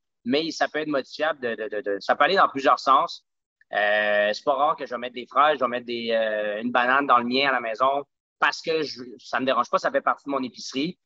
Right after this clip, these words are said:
Dans le concept smoothie bar ici, ça va être un peu différent, mais encore là, c'est le côté personnalisable qui devient intéressant.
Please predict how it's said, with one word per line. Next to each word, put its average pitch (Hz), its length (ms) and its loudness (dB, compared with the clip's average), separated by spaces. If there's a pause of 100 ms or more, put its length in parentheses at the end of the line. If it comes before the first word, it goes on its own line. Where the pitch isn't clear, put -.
(160)
Dans 131 140 4
le 143 60 4
concept 160 320 2
smoothie 147 240 -4
bar 147 200 4
ici, 147 200 -6
ça 165 120 2
va 135 80 2
être - 80 -2
un 127 80 0
peu 156 160 -4
différent, 135 540 2 (500)
mais 113 320 2
encore 120 240 6
là, 143 100 4
c'est 147 160 -6
le 123 60 -10
côté 139 260 -2
personnalisable 139 720 -2
qui - 80 -20
devient 117 140 -10
intéressant. 104 360 -10